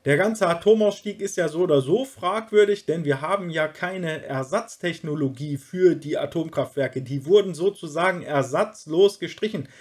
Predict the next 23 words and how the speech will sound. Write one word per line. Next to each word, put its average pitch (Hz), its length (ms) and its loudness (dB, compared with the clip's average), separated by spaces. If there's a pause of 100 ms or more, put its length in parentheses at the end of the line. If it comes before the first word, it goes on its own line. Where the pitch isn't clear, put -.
(240)
Die 160 100 -2
Stromerzeugung, 202 1040 2
die 208 420 -4
durch 180 280 0
die 180 100 -2
Atomkraftwerke 165 1400 0
wegfällt, 185 560 -2
ist 180 320 -6
ja 151 140 -2
nirgendwo 165 560 -2
anders 165 400 -6
neu 139 240 0
aufgetaucht, 175 760 -2
sondern 139 440 -2
wir 170 160 -2
müssen 175 360 -8
den 139 200 -2
fehlenden 165 480 0
Strom 156 440 -4
jetzt 165 280 -4
aus 160 240 -8
dem 139 260 -6
Ausland 160 640 -2